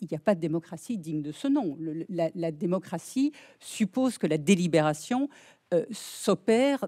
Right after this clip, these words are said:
dans des conditions, euh, respectueuses, évidemment, euh, euh, de la liberté, euh, de chacun, sinon le débat est faussé. Donc pour moi, c'est pas des démocraties illibérales, c'est,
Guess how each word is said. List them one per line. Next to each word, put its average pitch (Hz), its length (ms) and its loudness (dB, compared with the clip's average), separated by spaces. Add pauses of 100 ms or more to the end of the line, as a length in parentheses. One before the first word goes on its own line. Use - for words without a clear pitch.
dans 165 260 2
des 160 120 2
conditions, 233 880 -2
euh, 180 340 -6 (140)
respectueuses, 214 880 -6
évidemment, 175 580 -2 (400)
euh, 165 300 0
euh, 165 260 0
de 180 160 0
la 185 100 6
liberté, 175 720 2
euh, 165 300 -2
de 170 160 -4
chacun, 247 380 0
sinon 214 340 2
le 185 100 2
débat 160 320 0
est 160 40 -2
faussé. - 420 -12 (320)
Donc 208 140 2
pour 220 160 -4
moi, 254 100 6
c'est - 180 0
pas 190 200 2
des 160 100 0
démocraties 143 760 -4
illibérales, 175 800 -2
c'est, - 180 -14